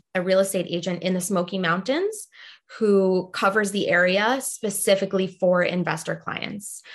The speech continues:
Um, there are agents in just about every market who do specialize in investing and often short-term rental investing.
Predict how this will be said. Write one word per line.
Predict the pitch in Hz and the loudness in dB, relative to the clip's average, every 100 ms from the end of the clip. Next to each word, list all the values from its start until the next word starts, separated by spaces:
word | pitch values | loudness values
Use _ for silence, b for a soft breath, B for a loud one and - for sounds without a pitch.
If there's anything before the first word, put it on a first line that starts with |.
| B - | B -4
Um, | 190 180 175 | 2 2 4
there | 185 208 208 | 4 2 4
are | 185 185 196 | 4 4 2
agents | 180 185 208 247 254 - | 0 0 0 0 -2 -4
in | 190 185 | -2 0
just | 190 180 | -2 -2
about | 190 185 - | -4 -4 -2
every | 180 196 | -2 0
market | 185 165 180 277 294 | 0 0 2 0 0
who | 202 | -6
do | 165 175 | -6 -4
specialize | 180 - 214 240 226 233 233 | -4 -4 -4 -2 0 0 0
in | 247 | 0
investing | 247 247 247 254 269 254 | 2 0 -2 -2 -2 -2
and | 180 170 165 165 - _ _ _ | -2 -2 -2 -6 -12 _ _ _
often | 180 170 - 175 170 165 | 0 0 0 0 0 -2
short-term | - 170 156 185 | -2 -4 -2 0
rental | 170 175 202 | 0 2 2
investing. | 202 214 214 240 262 | 2 0 -2 -2 -2